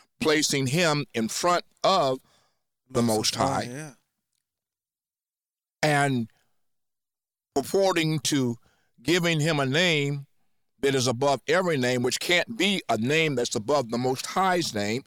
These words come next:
Speaker 2: Hmm.
Speaker 1: So if he has a name that's above every name, then you don't know the name of the Most High. You don't know the Most High.
Speaker 2: You don't. No. You don't.
Speaker 1: So,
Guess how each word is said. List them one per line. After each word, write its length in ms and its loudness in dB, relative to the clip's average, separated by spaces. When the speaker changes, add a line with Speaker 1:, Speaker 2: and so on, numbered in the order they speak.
Speaker 2:
Hmm. 60 -4
Speaker 1:
So 260 2
if 160 -2
he 140 0
has 180 2
a 60 0
name 260 0
that's 160 -2
above 360 -2
every 280 2
name, 380 -2
then 200 0
you 120 0
don't 260 0
know 220 0
the 100 -2
name 240 0
of 60 -4
the 80 0
Most 260 -2
High. 260 0
You 220 0
don't 300 0
know 500 0
the 100 -2
Most 300 0
High. 300 0
Speaker 2:
You 80 0
don't. 260 -4
No. 240 -4
You 80 -6
don't. 240 -6
Speaker 1:
So, 280 2